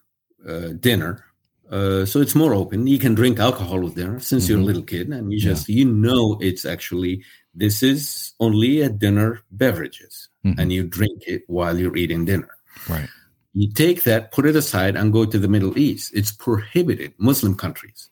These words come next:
Speaker 2: Mm-hmm.
Speaker 1: prohibited to drink any alcohol or drugs. And if you take a look at the statistics,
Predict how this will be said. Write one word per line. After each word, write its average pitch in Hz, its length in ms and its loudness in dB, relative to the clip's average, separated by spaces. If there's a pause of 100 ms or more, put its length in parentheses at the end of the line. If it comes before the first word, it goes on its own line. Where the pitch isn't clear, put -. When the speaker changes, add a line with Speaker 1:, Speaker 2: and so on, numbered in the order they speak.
Speaker 2:
Mm-hmm. 80 200 -2 (160)
Speaker 1:
prohibited 117 540 2
to 101 80 -8
drink 101 280 -4
any 92 180 -4
alcohol 101 500 -6 (300)
or 92 80 -8
drugs. 82 420 -12 (680)
And 104 360 2
if 101 200 -2
you 147 180 4
take 165 220 2
a 143 60 2
look 139 180 0
at 113 120 -4
the 98 120 -4
statistics, - 920 -4